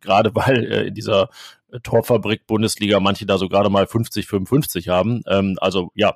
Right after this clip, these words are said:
Chapeau, Moritz Nicolas, äh, hochverdient. Fabian Otte ist ja dann auch, der Torwarttrainer, direkt zu ihm gelaufen. Ähm, gibt auch ein paar Bilder, wo die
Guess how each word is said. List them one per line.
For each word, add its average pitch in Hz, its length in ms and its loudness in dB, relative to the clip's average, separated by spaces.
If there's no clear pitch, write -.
Chapeau, 113 640 0
Moritz 110 320 0
Nicolas, 120 540 0
äh, 98 180 -2
hochverdient. 123 680 0
Fabian 101 340 0
Otte 117 260 0
ist 104 120 -6
ja 110 80 2
dann 98 140 2
auch, 98 240 2
der 95 140 -6
Torwarttrainer, 104 580 -2
direkt 98 300 -4
zu 131 100 0
ihm 117 120 2
gelaufen. 110 760 2
Ähm, 90 300 -4
gibt - 180 -16
auch 98 100 0
ein 98 60 -6
paar 107 140 -2
Bilder, 101 360 0
wo 98 80 -2
die 92 240 -6